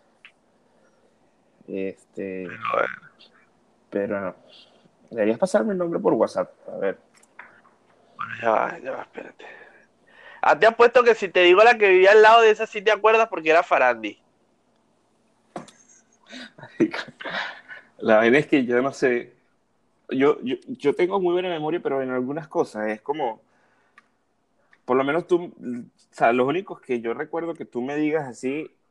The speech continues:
Speaker 1: es lo que vivían al lado de tu casa. Eran, eh, son como que los únicos así, porque hubo mucho más roce, del resto no sé.
Speaker 2: Ah, claro, obvio.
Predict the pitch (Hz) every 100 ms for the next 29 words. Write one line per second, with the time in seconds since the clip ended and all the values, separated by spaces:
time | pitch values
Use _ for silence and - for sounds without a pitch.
0 | _ _ _ 110 110 127 127 117 123 -
1 | 110 101 110 147 101 92 - 90 - _
2 | _ _ _ _ _ _ _ _ - 101
3 | 117 - 107 107 113 101 123 131 90 90
4 | - - 113 95 98 113 101 - 107 104
5 | 104 107 117 131 131 127 120 123 104 107
6 | 85 80 139 - 104 101 - 107 - _
7 | _ _ _ _ - 175 185 - 131 127
8 | 120 110 110